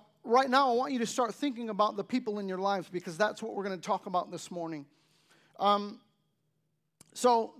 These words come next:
to, to kind of, uh, uh, give you an idea of, of where this came from, in, in my life right now, there's four people in my life. And, and, you know, of course, I'm not saying any names. I'm not saying any situations. I'm not saying anything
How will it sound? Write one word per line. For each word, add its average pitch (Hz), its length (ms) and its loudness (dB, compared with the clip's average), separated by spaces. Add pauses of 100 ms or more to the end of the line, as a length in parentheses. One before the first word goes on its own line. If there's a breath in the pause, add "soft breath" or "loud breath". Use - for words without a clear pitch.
(100)
to, 226 460 -4
to 220 500 -6
kind 233 200 0
of, - 260 -8 (160)
uh, 170 420 -2 (920 soft breath)
uh, 156 280 -10 (640)
give 233 160 0
you 226 80 -2
an 208 80 -2
idea 202 400 2
of, 160 140 -6
of 160 240 -8
where 202 260 4
this 185 180 -4
came 202 300 -6
from, 180 340 -4
in, 170 140 -8
in 208 360 -10
my 196 120 -2
life 196 320 -2
right 185 180 -2
now, 190 220 0
there's 180 180 -6
four 220 300 -4
people 185 460 -6 (460 soft breath)
in 180 120 -6
my 180 100 2
life. 175 360 0
And, 175 120 -4
and, 170 400 -8
you 165 100 -2
know, 135 140 -6 (200)
of - 160 -10
course, 185 240 -4
I'm 175 80 -6
not 180 160 -6
saying 202 220 -4
any 196 140 -6
names. 247 400 -2
I'm 185 100 -4
not 185 140 -8
saying 208 220 -6
any 185 120 -8
situations. 240 640 -4
I'm 208 100 -8
not 208 100 -12
saying 226 260 -6
anything 165 500 -10